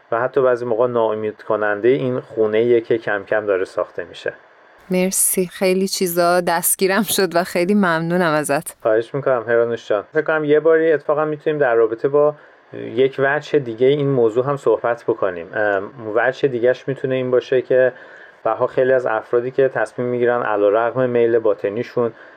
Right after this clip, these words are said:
Speaker 1: خارج از ایران، اه، بیان، احتمالاً با چه مشکلاتی می‌تونن مواجه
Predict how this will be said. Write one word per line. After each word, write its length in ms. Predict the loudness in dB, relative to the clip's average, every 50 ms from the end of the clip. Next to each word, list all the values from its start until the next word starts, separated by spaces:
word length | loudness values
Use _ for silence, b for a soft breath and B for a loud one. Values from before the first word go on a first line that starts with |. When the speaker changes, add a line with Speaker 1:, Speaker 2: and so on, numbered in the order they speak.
| B B
Speaker 1:
خارج 520 | B -6 -2 0 2 4 2 2 0 0 0
از 280 | 2 2 2 0 -2
ایران، 400 | -4 -6 -2 0 0 0 0 -2 -4
اه، 240 | -6 -6 -4 -4 -6 -8 -10
بیان، 400 | -6 -2 0 0 2 0 0 -2 B B B B B B B -6
احتمالاً 380 | -4 -2 0 0 2 0 2
با 140 | 2 0 0
چه 140 | 0 0 0
مشکلاتی 580 | 0 0 -2 0 0 2 2 2 2 0 -2
می‌تونن 320 | -6 -8 -6 -6 -4 -4 -2
مواجه 500 | -2 -2 -2 0 0 0 0 0 -2